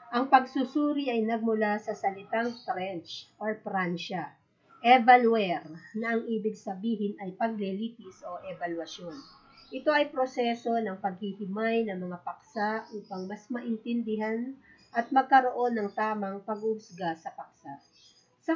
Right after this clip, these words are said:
kasalukuyan nating panahon ngayon, marami ng definisyon ng pagsusuri. Maaring itong gamitin sa tamang desisyon o kaya sa komunikasyon at higit sa lahat sa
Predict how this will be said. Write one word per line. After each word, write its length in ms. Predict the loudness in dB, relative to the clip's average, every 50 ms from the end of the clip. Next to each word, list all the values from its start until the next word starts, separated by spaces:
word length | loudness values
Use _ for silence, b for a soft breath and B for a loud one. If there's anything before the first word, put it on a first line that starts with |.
| -2
kasalukuyan 720 | -2 0 2 2 2 2 0 0 0 -2 0 2 2 2 4
nating 320 | 2 0 0 0 -4 -2
panahon 480 | 0 0 0 0 0 -2 -2 -2 -2 -2
ngayon, 560 | -2 -2 -2 -2 -4 -4 -6 -6 -8 -6 -6
marami 480 | -6 -2 -2 -2 -2 0 0 0 0
ng 160 | 0 -2 -4 -4
definisyon 800 | -4 -4 -6 -6 -6 -10 -10 -8 -8 -10 -8 -8 -8 -8 -8 -10
ng 80 | -10 -10 -12
pagsusuri. 720 | -12 -12 _ -16 -16 -14 -12 -12 -10 -8 -8 -10 -10 -10 -16 _ b b b b b b 0
Maaring 920 | 0 2 2 4 6 6 6 6 6 2 -2 -2 -4 -6 -8 -10 -6 -6 -6
itong 280 | -2 2 2 2 4 4
gamitin 520 | 2 2 0 0 -4 -6 -4 -2 -2 -2
sa 160 | -4 -6 -10
tamang 400 | -6 -4 -4 -4 -4 -6 -8 -8
desisyon 880 | -8 -10 -10 -10 -12 -12 -10 -10 -6 -2 -2 0 0 0 0 -2 -4 -6 -10
o 120 | -16 -12 -10
kaya 280 | -8 -6 -6 -6 -8 -10
sa 160 | -12 -18 -14 -10
komunikasyon 1000 | -10 -8 -6 -6 -8 -8 -10 -12 -16 -16 -8 -4 -2 -2 0 0 -2 -4 -6 -8 b b b b b b
at 160 | -2 -2 2
higit 320 | 2 0 0 0 -4 -6 -4
sa 160 | -2 -2 0
lahat 320 | 0 0 0 0 -2 -2 -4 -10
sa 400 | -8 -4 -2 0 0 -2 -2